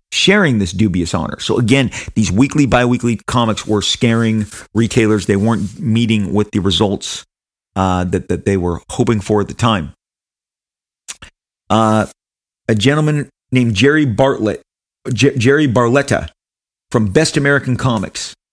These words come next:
You guys, some of this is in such small type. Okay, I got the extra, I got the extra zoom lenses on reading, uh, these very small, uh,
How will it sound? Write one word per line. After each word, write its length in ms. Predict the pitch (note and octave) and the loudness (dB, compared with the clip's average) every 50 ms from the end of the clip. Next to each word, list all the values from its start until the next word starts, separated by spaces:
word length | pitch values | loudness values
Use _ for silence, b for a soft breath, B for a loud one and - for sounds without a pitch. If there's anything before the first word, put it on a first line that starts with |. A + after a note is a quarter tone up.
| _ _ _ _ | _ _ _ _
You 100 | - A2+ | 0 2
guys, 120 | B2 A2 - | 2 2 2
some 140 | - C3 | 0 0
of 60 | C3+ A#2+ | -2 -2
this 140 | G2+ - | -4 -4
is 80 | G#2+ G2+ | -4 -2
in 100 | A2 G#2 | -2 -4
such 280 | G2 - - G2+ - - | -2 -2 -2 -2 -2 -2
small 260 | - A2 G#2+ G#2 G#2 | -2 0 0 -2 -2
type. 340 | - - G2+ G2 - - - - _ | -2 -2 -4 -4 -6 -10 -16 -12 _
Okay, 180 | - - - G#2 | -6 -2 -2 -2
I 80 | G2 G2+ | 0 0
got 140 | A2 - | -2 -2
the 120 | - - - | -4 -4 -4
extra, 400 | F#2 F#2+ - - - G2 F2+ F#2 - _ _ _ | -6 -6 -4 -4 -4 -4 -6 -8 -12 _ _ _
I 60 | - | -6
got 100 | - - | -4 -4
the 140 | - - - | -4 -2 -4
extra 360 | A2+ - - - A#2+ G2 F2 - _ _ _ | -4 -4 -2 -2 -2 -2 -4 -6 _ _ _
zoom 420 | A2 G2+ G2+ G#2 B2 A#2+ A#2 A2 A2 | -4 -2 0 0 0 2 2 0 0
lenses 340 | A2 G#2+ G#2+ G2 F#2+ F#2 F2+ | 2 0 0 0 0 0 0
on 220 | G#2+ G#2+ G#2 F2 | 0 0 0 0
reading, 380 | F#2+ A2+ A2+ G#2+ G#2 F#2+ F2+ E2+ _ _ _ _ - | 0 0 0 0 0 -2 -4 -8 _ _ _ _ -4
uh, 160 | G2 G2 F2 | -4 -2 -2
these 260 | - G#2+ G#2 F#2+ E2 E2+ | -2 -2 -2 -2 -2 -2
very 320 | E2+ G#2+ G#2+ A2+ A2+ G#2+ | 0 0 0 0 0 -2
small, 540 | G2 - - G#2+ G#2+ G#2 G2+ G2 G2 F2+ - _ _ _ _ _ | -2 -2 -2 -2 0 0 0 -2 -2 -4 -6 _ _ _ _ _
uh, 120 | G2 F#2+ | -4 -4